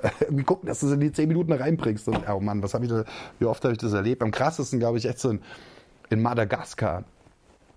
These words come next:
Ey, das, das ist halt wirklich ein armes Land, da gibt's gar keine richtigen Straßen so. Das ist alles, was Überland, äh, Travel ist, geht irgendwie durch Dschungelpisten, durch Buschpisten. Das nennt sich ein Buschtaxi. Irgendwelche alten, ähm, entweder so Pickups, wo du hinten dann, dann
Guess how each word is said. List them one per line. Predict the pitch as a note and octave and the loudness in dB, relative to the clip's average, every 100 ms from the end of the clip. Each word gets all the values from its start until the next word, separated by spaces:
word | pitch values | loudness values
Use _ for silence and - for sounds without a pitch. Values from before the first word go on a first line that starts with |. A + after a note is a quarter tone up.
| - - | -18 -10
Ey, | - - | -6 -6
das, | D#2+ E2 - - - - | -8 -12 -16 -20 -20 -16
das | - | -12
ist | - G2+ | -8 -4
halt | G2+ | -2
wirklich | G#2+ G2 - - _ - | -2 -4 -6 -14 _ -12
ein | G#2+ - | -6 -4
armes | G2+ A#2 - | 0 0 0
Land, | - C3+ F#2+ | 0 0 0
da | F#2+ | 0
gibt's | C#3 - | -2 -2
gar | C3+ | -4
keine | G#2+ A#2 | 0 0
richtigen | A2+ A2+ | 0 -2
Straßen | - - - - A2 D#2+ | -4 -8 -12 -4 -2 -2
so. | C#2+ - - - - - - - | -6 -12 -18 -20 -20 -20 -14 -8
Das | - - | -6 -4
ist | G2 | -4
alles, | - A#2 C#3 | 0 2 2
was | B2 | 2
Überland, | B3 F3 D#3 C3 B2 - | 4 6 6 4 2 0
äh, | B2 A2 | 0 0
Travel | - B2 C3 | 0 0 0
ist, | A2+ | 0
geht | B2 G#2+ | -2 0
irgendwie | A#2+ B2 A2 | 0 2 0
durch | G2+ - | -2 -2
Dschungelpisten, | - E3+ C3 - - - G#2+ | 2 2 2 0 -4 -2 -2
durch | G#2 | 0
Buschpisten. | - C#3+ - A#2 - - - - | 0 -4 -2 -4 -2 -6 -6 -10
Das | - | 0
nennt | C3+ | 2
sich | - | 2
ein | G2+ | 2
Buschtaxi. | E3+ E3+ - G2 - B2 A2+ - - - | 2 0 -2 -6 -4 -2 -2 -6 -16 -4
Irgendwelche | - A#2 G#2 G#2 | 0 2 2 2
alten, | A2+ A#2+ G#2+ G2 | 0 0 0 2
ähm, | F#2 G2 E2+ | 2 0 0
entweder | A2+ A2 | 0 0
so | F#2+ | 0
Pickups, | - E3+ A#2+ G#2 - | 0 0 0 -6 -4
wo | A2+ | 0
du | A2 | 2
hinten | C#3 B2 A2 | 0 0 0
dann, | G2+ G2 | 0 0
dann | G2+ G2 G2 G2+ | 0 0 -2 -4